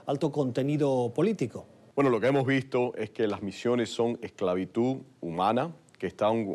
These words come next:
Speaker 2: ocurriendo por todas las Américas, en varios países del mundo. Nosotros estamos trabajando con muchos de los médicos que están reclamando hacia el gobierno cubano por la esclavitud que han sufrido,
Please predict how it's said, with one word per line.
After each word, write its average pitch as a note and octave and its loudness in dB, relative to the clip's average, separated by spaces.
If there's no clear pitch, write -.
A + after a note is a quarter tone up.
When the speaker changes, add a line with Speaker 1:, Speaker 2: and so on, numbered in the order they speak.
Speaker 2:
ocurriendo A2 -2
por E2 -10
todas G#2 0
las G2+ 0
Américas, G#2 0
en F#2 -2
varios F#2 -2
países G2 -4
del E2 -4
mundo. C3 2
Nosotros A2 0
estamos G#2+ -2
trabajando G#2 0
con G2+ -6
muchos A2+ -2
de G2 0
los F#2+ -6
médicos G#2+ 0
que - -12
están G#2+ -4
reclamando A2 0
hacia F#2 -4
el F2+ -4
gobierno F#2+ -2
cubano F#2+ 0
por F2 -2
la F2 -2
esclavitud E2 -6
que F#2 -4
han F#2+ 0
sufrido, A2 -4